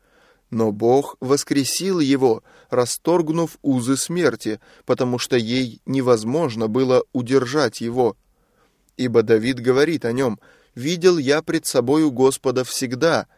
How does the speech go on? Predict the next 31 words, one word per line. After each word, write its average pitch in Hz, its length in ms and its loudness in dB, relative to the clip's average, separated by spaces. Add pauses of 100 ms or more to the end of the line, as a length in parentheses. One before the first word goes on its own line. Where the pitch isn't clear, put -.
(240)
ибо 117 420 0
Он 135 280 0 (100)
одесную 127 760 -2
меня, 113 400 -2 (300)
дабы 120 300 4
я 117 220 0
не 113 140 -2
поколебался. 123 880 0 (580)
Оттого 113 540 0
возрадовалось 139 800 2
сердце 127 500 -2
моё, 117 380 2 (200)
и 135 140 0
возвеселился 120 880 -2
язык 135 520 -2
мой. 120 300 -2 (500)
Даже 113 440 0
и 110 160 -6
плоть 151 460 -2
моя 123 500 -2
упокоится 139 960 -2
в 117 100 -4
уповании. 123 760 -4 (500)
Ибо 113 280 0
ты 127 280 -4
не 123 140 0
оставишь 123 600 0
души 113 380 -2
моей 131 380 -2
в 120 120 -4
аде, 113 380 0